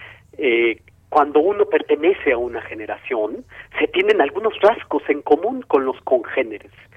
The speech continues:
Eh, no se tienen, se tienen no muchos, pero suficientes para imaginar,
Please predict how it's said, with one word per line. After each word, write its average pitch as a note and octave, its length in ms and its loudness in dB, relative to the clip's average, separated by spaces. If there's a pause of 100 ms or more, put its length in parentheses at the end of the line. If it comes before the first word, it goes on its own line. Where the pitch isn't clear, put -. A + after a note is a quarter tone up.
(360)
Eh, B2 440 4
no F#3 260 4
se E4+ 80 6
tienen, A3 520 2 (220)
se A#3+ 80 0
tienen D#4+ 300 2 (280)
no A#3+ 180 2
muchos, A#3+ 440 0 (640)
pero F4+ 220 6
suficientes - 760 -2
para C3 220 4
imaginar, D#3 640 0